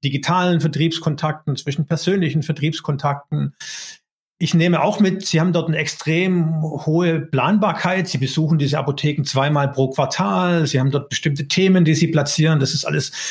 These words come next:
sehr durchgetaktet. Gleichzeitig gibt es aber doch viele Dinge, die Sie in Zukunft ausprobieren wollen und müssen, die man testen muss.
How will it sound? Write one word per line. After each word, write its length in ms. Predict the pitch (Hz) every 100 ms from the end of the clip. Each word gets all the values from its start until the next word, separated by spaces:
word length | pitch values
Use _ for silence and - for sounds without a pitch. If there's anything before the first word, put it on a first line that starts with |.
| -
sehr 180 | - 147
durchgetaktet. 800 | 165 185 180 - 160 160 160 - - -
Gleichzeitig 840 | 147 175 175 175 151 175 147 - - _ -
gibt 140 | 156
es 140 | 170 170
aber 100 | 147
doch 160 | 208
viele 220 | 208 170
Dinge, 200 | 160 143
die 120 | 139 139
Sie 100 | 147
in 80 |
Zukunft 420 | 117 143 147 131 -
ausprobieren 600 | 170 175 170 143 147 139
wollen 400 | 139 139 147 147
und 140 | 123
müssen, 340 | 135 208 208 147
die 100 | 131
man 120 | 123
testen 360 | 156 170 -
muss. 300 | 151 156 151